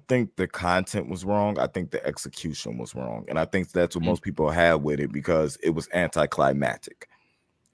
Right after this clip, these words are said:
Speaker 1: A-, and, and that, that's what it was. I, I, if they would have did it in a different way, I don't know how they could have did it in a different way, but they would have found another way to do it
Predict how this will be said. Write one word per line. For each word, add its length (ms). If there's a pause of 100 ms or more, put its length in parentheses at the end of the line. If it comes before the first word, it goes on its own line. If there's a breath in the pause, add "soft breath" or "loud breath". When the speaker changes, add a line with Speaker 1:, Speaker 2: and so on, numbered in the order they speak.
(140)
Speaker 1:
A-, 240
and, 320
and 200
that, 200
that's 260
what 140
it 60
was. 460
I, 120
I, 160
if 200
they 120
would 100
have 120
did 160
it 200
in 120
a 100
different 360
way, 140
I 80
don't 140
know 80
how 200
they 120
could 160
have 80
did 60
it 40
in 60
a 60
different 260
way, 100
but 160
they 100
would 100
have 80
found 200
another 380
way 520
to 180
do 200
it 140